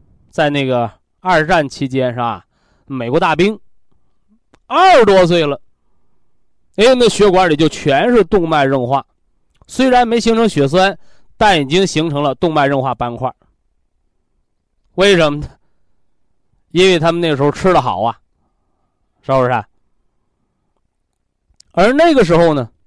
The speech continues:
一些贫困的国家，是吧？可能人呢，在四十岁、五十岁，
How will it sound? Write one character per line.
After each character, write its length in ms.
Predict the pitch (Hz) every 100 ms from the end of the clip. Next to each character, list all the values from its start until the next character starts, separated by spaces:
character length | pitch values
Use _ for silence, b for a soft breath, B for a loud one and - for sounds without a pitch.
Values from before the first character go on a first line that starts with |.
| _ _ _ _ _ _ _ _ _ _ _ _ _ _ _
一 140 | 185 180
些 300 | 170 170 -
贫 240 | - 151 202
困 220 | 220 185
的 140 | 147
国 200 | 120 131
家， 240 | 135 131 127 _ _ _ _ _ _ _ _ _
是 60 | -
吧？ 280 | 123 117 107 _ _ _ _ _ _ _ _ _
可 180 | - 151
能 200 | 160 208
人 220 | 156 156
呢， 120 | 196
在 140 | 170 170
四 300 | - - 254
十 140 | 208
岁、 120 | 180
五 260 | 180 123 131
十 60 | 202
岁， 240 | 247